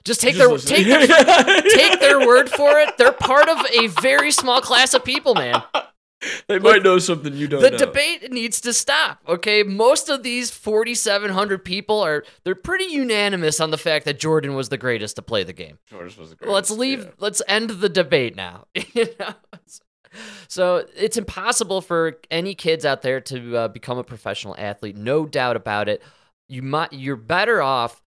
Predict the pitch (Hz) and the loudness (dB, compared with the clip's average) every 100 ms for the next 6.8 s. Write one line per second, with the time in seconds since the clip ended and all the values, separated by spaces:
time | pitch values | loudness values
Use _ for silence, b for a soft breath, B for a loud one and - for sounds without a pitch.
0 | _ - - 170 165 156 139 139 127 113 | _ -12 -4 -4 -4 -6 -2 -2 -4 -4
1 | 127 127 117 104 117 117 113 104 101 101 | -2 -2 -4 -8 -4 -4 -4 -6 -10 -14
2 | - - 113 - - 117 117 107 101 - | -16 -12 -10 -8 -6 -4 -4 -4 -6 -12
3 | - _ _ _ - 110 113 110 110 104 | -16 _ _ _ -6 -2 0 0 0 0
4 | 101 - 117 - 127 117 143 185 - _ | -2 -6 -10 -10 -12 -8 -8 -8 -14 _
5 | _ _ _ - 175 247 156 131 139 139 | _ _ _ -12 -10 -8 -6 -2 -2 -2
6 | 147 131 123 151 175 123 117 113 | -6 -12 -8 -6 -6 -4 -6 -8